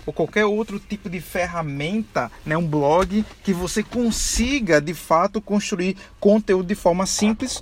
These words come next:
fácil e direto. Então, escolhe aí, é, quer criar vídeo? Pra você é mais fácil criar vídeo? Vai pro YouTube.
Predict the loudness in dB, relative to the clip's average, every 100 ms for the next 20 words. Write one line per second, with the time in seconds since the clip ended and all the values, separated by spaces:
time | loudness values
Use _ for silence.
0 | -14 -4 2 4 2 -4 -6 -2 4 4
1 | 4 -2 -16 -10 -2 2 2 0 2 2
2 | 4 0 -2 -6 -4 0 2 2 0 -2
3 | 0 4 2 2 -2 0 0 0 0 -2
4 | 0 0 -2 0 -2 0 -2 0 2 2
5 | 0 -4 -2 -2 -2